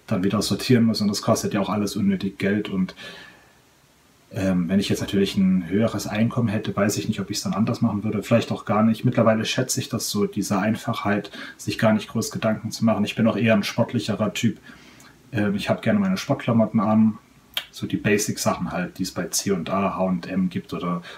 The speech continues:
von mir aus auch mal von Sportmarken. Sowas kaufe ich dann ein, aber das hält dann auch eine Weile. Und dementsprechend sind das halt immer mal Kosten, die auftreten. Aber ansonsten gucke ich halt einfach, dass ich sparsam lebe.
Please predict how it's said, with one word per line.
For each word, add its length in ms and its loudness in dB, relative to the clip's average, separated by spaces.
von 140 -2
mir 120 4
aus 100 -2
auch 140 -4
mal 180 0
von 480 -2
Sportmarken. 720 -2
Sowas 420 -4
kaufe 260 -6
ich 60 -8
dann 160 -6
ein, 220 2
aber 160 -2
das 220 -6
hält 160 2
dann 140 0
auch 160 -6
eine 120 -6
Weile. 380 0
Und 840 2
dementsprechend 640 -2
sind 160 2
das 160 0
halt 140 -2
immer 220 2
mal 380 4
Kosten, 560 0
die 140 0
auftreten. 480 0
Aber 140 0
ansonsten 760 2
gucke 180 4
ich 100 0
halt 120 4
einfach, 200 2
dass 160 -2
ich 100 -2
sparsam 500 2
lebe. 440 2